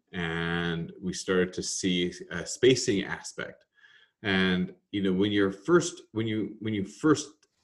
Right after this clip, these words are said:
um, sit down and you're just scrolling through, you know, and we are the, we are the builders, and we're scrolling through these results, and we're like,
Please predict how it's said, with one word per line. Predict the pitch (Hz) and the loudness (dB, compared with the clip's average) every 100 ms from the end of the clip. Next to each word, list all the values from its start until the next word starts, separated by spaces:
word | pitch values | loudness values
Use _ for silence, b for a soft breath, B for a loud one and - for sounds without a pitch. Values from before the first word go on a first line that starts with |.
| - | -4
um, | 98 92 | 0 0
sit | 92 - 139 - | -2 2 4 6
down | 110 110 101 | 4 4 4
and | 92 | 2
you're | 85 | 0
just | 85 95 - | 0 -2 -4
scrolling | - 107 107 104 95 | -2 2 4 4 2
through, | - 107 90 - - | 0 2 2 2 -4
you | 117 | -2
know, | 90 87 85 | 0 0 0
and | 92 90 | 2 4
we | 95 107 | 8 8
are | 101 101 | 10 8
the, | 98 95 95 90 | 8 8 8 4
we | 90 104 | 4 6
are | 107 | 8
the | 101 | 8
builders, | 92 117 139 82 - | 8 8 10 6 2
and | 87 | -4
we're | |
scrolling | 87 - 117 120 104 95 | -4 2 4 6 4 2
through | 117 107 | -2 0
these | 98 85 | 0 -2
results, | 90 80 113 123 95 | -4 0 4 4 2
and | 90 | 0
we're | |
like, | 90 85 | 0 -2